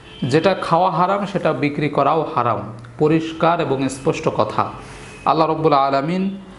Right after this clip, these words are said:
মাদক দ্রব্যকে হারাম করেছেন, এ জাতীয়, আহ, দ্রব্য বিক্রি করাও হারাম। এরপর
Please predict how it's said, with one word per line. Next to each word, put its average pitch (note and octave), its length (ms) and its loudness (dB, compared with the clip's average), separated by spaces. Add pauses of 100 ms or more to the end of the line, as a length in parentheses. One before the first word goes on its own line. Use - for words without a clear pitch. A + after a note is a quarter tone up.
(180)
মাদক C#3+ 300 4
দ্রব্যকে D#3+ 640 0
হারাম C#3 460 0
করেছেন, B2+ 580 0 (580)
এ C#3+ 120 4
জাতীয়, F3 400 4
আহ, D3 480 0
দ্রব্য D3 280 2
বিক্রি D3 400 0
করাও D3 420 2 (100)
হারাম। A2 300 0 (720)
এরপর F#3+ 360 4